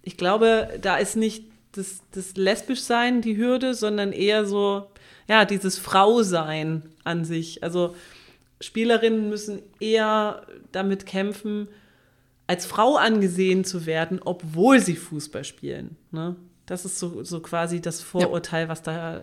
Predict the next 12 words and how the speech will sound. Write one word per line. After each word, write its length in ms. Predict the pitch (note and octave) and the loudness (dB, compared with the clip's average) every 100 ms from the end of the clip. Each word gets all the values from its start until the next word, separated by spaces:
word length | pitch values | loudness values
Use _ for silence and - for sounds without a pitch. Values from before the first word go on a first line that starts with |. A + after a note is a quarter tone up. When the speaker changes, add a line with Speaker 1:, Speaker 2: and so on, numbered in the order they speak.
| - | -10
Speaker 1:
da 100 | E3 | -8
eigentlich 360 | - E3+ F#3+ F3 | -4 0 0 0
dahinter 400 | D3+ C#3+ D3+ D3+ | -6 -6 -6 -8
steht. 220 | - - | -8 -2
Speaker 2:
Ja, 80 | F#3+ - - _ _ - | -2 -4 -18 _ _ -8
das 140 | F#3 | 2
glaube 160 | G#3+ G#3 | 2 4
ich 120 | - | 2
auch, 120 | F#3+ | 2
dass 160 | F#3 F3 | 2 0
sie, 280 | F#3 E3+ E3+ E3+ - | 0 0 -2 -4 -4
also, 300 | F3+ F3+ F3 | -2 2 0